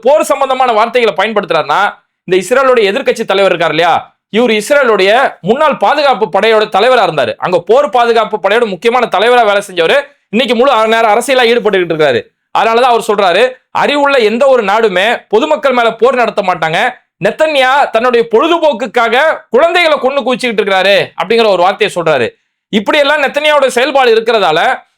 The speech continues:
இன்னைக்கு இஸ்ரேலுக்கு எதிராக எப்பேற்பட்ட உலக நாடுகள் முழுக்க இஸ்ரேலுக்கு எதிராக குறிப்பா யூதர்களுக்கு எதிராக ஒரு மனநிலை உருவாயிருச்சு. யூதர்கள் இவ்வளவு மோசமானவங்க, இப்படி அப்பாவி மக்களை கொன்று குவிப்பாங்கன்னு சொல்லி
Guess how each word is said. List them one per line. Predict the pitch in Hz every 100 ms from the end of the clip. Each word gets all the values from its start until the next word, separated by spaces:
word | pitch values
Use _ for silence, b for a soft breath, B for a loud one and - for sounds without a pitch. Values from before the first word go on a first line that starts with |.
| _ -
இன்னைக்கு | 226 226 233
இஸ்ரேலுக்கு | 220 302 311 302 240
எதிராக | 254 269 233
எப்பேற்பட்ட | 269 262 233 214
உலக | 226 285
நாடுகள் | 269 247 233
முழுக்க | 226 262 262
இஸ்ரேலுக்கு | 226 262 262 214
எதிராக | 185 208 269 - _ -
குறிப்பா | 285 294 233 233
யூதர்களுக்கு | 359 359 302 269 233
எதிராக | 240 262 285 233
ஒரு | 233
மனநிலை | 208 277 269 226
உருவாயிருச்சு. | 233 240 202 - 170 117 - 185
யூதர்கள் | 285 269 269 285
இவ்வளவு | 220 247 214
மோசமானவங்க, | 233 254 226 208 175 185 156 - _ 190
இப்படி | 202 202
அப்பாவி | - 269 262
மக்களை | 240 240 233
கொன்று | 240 302 226
குவிப்பாங்கன்னு | 240 226 220 208
சொல்லி | 214